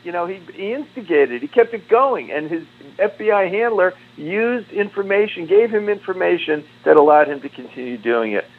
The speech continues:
So, you know, I am skeptical about how the Justice Department is going to handle all of this other stuff, particularly in the Felix Sater area,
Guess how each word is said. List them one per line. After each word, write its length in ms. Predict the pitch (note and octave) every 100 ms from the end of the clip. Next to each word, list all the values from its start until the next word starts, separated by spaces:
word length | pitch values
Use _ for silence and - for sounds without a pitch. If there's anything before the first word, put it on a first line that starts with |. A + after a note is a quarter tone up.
| - -
So, 260 | E3 D3+ - - _ _ _ _ _ _ _
you 140 | E3 E3+
know, 200 | D3 B2 - _ -
I 180 | D#3+ G#3
am 140 | G#3+ - -
skeptical 720 | G#3 A3 - E3+ C3 A2+ G#2+
about 580 | C3+ - D3+ D3+ D3 - - D#3+
how 180 | D3+
the 140 | C#3 C3+ -
Justice 340 | F#3 G3+ - D#3
Department 680 | - - B2+ A#2+ A2 A2+ A2 - _ _
is 160 | C#3 C#3
going 320 | C3 D#3+ D3+ D3 C#3+
to 60 |
handle 640 | C3 F3+ A#3+ A3 D#3+ C#3+ - _ -
all 260 | D#3+ E3+ E3+
of 60 |
this 140 | D#3+ D#3 _
other 280 | F3 A3+ C3 -
stuff, 220 | D3 B2+ -
particularly 760 | - - - C#4 B3 A3+ G3+ F#3
in 100 | F3
the 60 | C#3+
Felix 380 | - G3 F3 D#3 -
Sater 380 | G3+ A3+ A#3+ G3
area, 500 | B2 A#2 A#2 A#2 A#2+